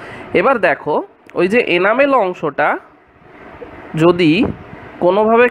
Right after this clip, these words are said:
ক্ষয়ে যায়, তাহলে কিন্তু তার দাঁতের বাকি অংশগুলো খুব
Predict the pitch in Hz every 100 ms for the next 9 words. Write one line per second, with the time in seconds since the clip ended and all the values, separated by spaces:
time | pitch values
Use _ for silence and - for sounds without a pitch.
0 | - - 180 214 208 151 131 185 330 _
1 | _ _ - - - - 139 147 165 170
2 | 180 180 254 415 - - - - - -
3 | - 135 135 - - - _ - 135 123
4 | 120 - 143 117 123 131 131 131 139 143
5 | 170 220 -